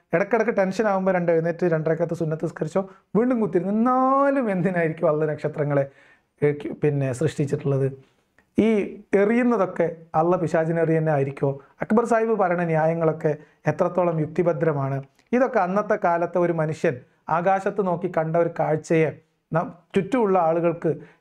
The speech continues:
ഈ പ്രപഞ്ചത്തിന് പുറത്തുള്ളതിനെ വരെ എനിക്കറിയാമെന്ന് തള്ളാൻ വേണ്ടി പറഞ്ഞ വെറും കഥ, വെടി, വെടിക്കഥ ആണോ ഇതൊക്കെയെന്ന്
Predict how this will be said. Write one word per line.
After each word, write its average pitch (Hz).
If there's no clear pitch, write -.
ഈ 196
പ്രപഞ്ചത്തിന് 202
പുറത്തുള്ളതിനെ 202
വരെ 196
എനിക്കറിയാമെന്ന് 180
തള്ളാൻ 196
വേണ്ടി 175
പറഞ്ഞ 170
വെറും 160
കഥ, 160
വെടി, 180
വെടിക്കഥ 185
ആണോ 165
ഇതൊക്കെയെന്ന് 151